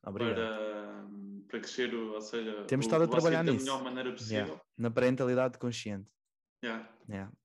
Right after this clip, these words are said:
Speaker 2: Já, já leste a Chef Ari? Sabe
Speaker 1: Não,
Speaker 2: Ali?
Speaker 1: não, comecei a ver o curso dela, mas vou comprar o livro dela. Já a
Speaker 2: Ok.
Speaker 1: Maggie hoje mandou-me também, porque vamos aproveitar aí uma promoção da uc,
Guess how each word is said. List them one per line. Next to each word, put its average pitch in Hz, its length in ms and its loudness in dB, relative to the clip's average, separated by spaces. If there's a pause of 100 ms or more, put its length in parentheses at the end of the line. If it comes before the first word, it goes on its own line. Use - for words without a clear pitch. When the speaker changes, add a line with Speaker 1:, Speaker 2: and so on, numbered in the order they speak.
(220)
Speaker 2:
Já, 131 320 0
já 147 140 0
leste 147 340 0
a 143 80 2
Chef 151 320 -4
Ari? 139 420 -4
Sabe 123 260 0
Speaker 1:
Não, 123 260 6
Speaker 2:
Ali? 117 100 2
Speaker 1:
não, 123 200 2
comecei 120 340 -2
a - 40 4
ver 127 140 4
o 123 40 4
curso 117 300 -2
dela, 147 340 6
mas 139 240 2
vou 123 160 0
comprar 131 320 4
o 123 80 2
livro 113 220 0
dela. 110 260 2 (380)
Já 117 320 6
a - 20 6
Speaker 2:
Ok. 117 80 4
Speaker 1:
Maggie 135 240 6
hoje 147 160 10
mandou-me 143 340 6
também, 131 300 4
porque 120 160 -12
vamos 127 160 4
aproveitar 123 400 4
aí 123 100 6
uma 123 120 4
promoção 120 420 0
da 120 100 6
uc, 123 280 0